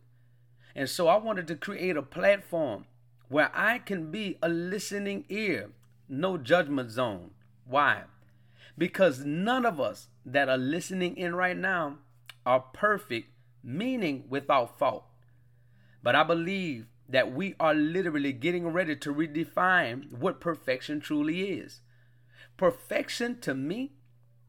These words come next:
is that when you mess up, you make a wrong move, you make a bad decision. But watch this, you learn from it, and it helps you to get to the place where you desire to be.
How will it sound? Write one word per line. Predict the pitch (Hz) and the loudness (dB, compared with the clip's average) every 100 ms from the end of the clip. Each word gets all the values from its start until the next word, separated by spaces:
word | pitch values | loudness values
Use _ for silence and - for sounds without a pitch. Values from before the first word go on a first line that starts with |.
| _ | _
is | 135 131 | -8 0
that | 156 139 | 2 2
when | 151 156 | 0 -2
you | 180 | -2
mess | 165 165 - | 0 0 0
up, | 190 113 - _ _ _ _ _ _ _ _ _ _ | -2 -2 -10 _ _ _ _ _ _ _ _ _ _
you | 147 | -2
make | 143 160 160 | 0 -2 -2
a | 156 | -2
wrong | 160 165 160 | 0 0 0
move, | 170 190 113 - _ _ _ - | -2 -2 -4 -8 _ _ _ -10
you | 127 | -4
make | 156 160 | -2 -2
a | 143 | 2
bad | 156 143 | 2 2
decision. | 147 - 202 143 101 - _ _ _ _ _ | -2 -6 -6 -6 -10 -14 _ _ _ _ _
But | - 160 | -4 0
watch | 165 180 - | 4 4 2
this, | 208 113 - - | -4 -4 -8 -14
you | 135 165 | -6 0
learn | 151 156 214 254 | 2 4 4 2
from | - 131 117 | 2 2 0
it, | 127 _ _ _ _ _ _ _ _ | -8 _ _ _ _ _ _ _ _
and | 175 233 240 220 214 | -2 0 0 -2 -2
it | 165 | -4
helps | 139 123 190 254 262 185 | -4 -4 -2 -2 -2 -6
you | 185 156 - | -4 -4 -4
to | 147 | -4
get | 123 113 226 254 - | -4 -6 -6 -8 -8
to | - 202 | -4 -2
the | 196 | -2
place | 185 - 202 214 135 107 - - _ _ _ _ | -6 -6 -2 0 0 -4 -16 -20 _ _ _ _
where | - 131 160 | -2 2 4
you | 143 175 196 | 2 -2 -2
desire | 151 160 117 117 139 143 147 | 0 -2 0 0 2 4 2
to | 139 - 139 | -2 -4 -8
be. | 104 143 135 85 | 0 2 2 -4